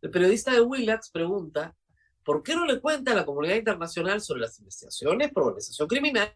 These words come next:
que tiene el presidente Pedro Castillo? Y la respuesta de Harold Forsyth fue, porque hace un frío de los diablos acá.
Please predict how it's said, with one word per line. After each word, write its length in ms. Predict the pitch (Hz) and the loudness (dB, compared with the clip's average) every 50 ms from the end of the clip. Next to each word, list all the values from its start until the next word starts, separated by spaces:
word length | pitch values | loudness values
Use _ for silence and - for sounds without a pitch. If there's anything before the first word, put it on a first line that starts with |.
| 233 233 - | -4 -2 0
que 100 | 196 - | 0 0
tiene 180 | - 143 160 | 0 -2 -2
el 60 | 160 | -2
presidente 400 | 160 - 131 - 110 110 - - | -4 -6 -8 -4 -4 -4 -2 -2
Pedro 200 | - 131 135 156 | -2 0 0 2
Castillo? 540 | - 196 190 - 240 196 123 98 - - - _ _ _ _ _ _ - - - - - _ _ | 2 0 -2 0 0 0 0 0 -6 -12 -20 _ _ _ _ _ _ -20 -20 -20 -20 -20 _ _
Y 100 | - 294 | 0 2
la 100 | 311 320 | 4 4
respuesta 540 | 311 311 311 - - 339 359 349 - 311 277 | 4 4 2 -2 0 -2 -2 0 0 0 0
de 60 | - | 0
Harold 280 | - 285 285 262 247 - | 2 0 0 0 0 -2
Forsyth 480 | - 240 240 233 226 - 233 214 214 - | -2 0 0 0 0 -2 -4 -6 -6 -6
fue, 280 | - 185 180 180 180 - _ - - - _ _ _ _ _ | -6 -4 -4 -4 -4 -8 _ -20 -20 -20 _ _ _ _ _
porque 240 | - 160 156 160 208 | -4 -2 0 0 0
hace 180 | 214 - 170 | 0 0 -4
un 100 | 156 139 | -6 -6
frío 220 | - - 160 175 175 | -6 -4 -2 0 0
de 60 | 160 | -2
los 140 | 120 120 113 | -2 -6 -8
diablos 600 | 120 127 139 151 156 147 131 120 104 - - - | -4 -2 0 2 2 2 0 -2 -4 -8 -12 -18
acá. 240 | - - - - | -20 -20 -20 -20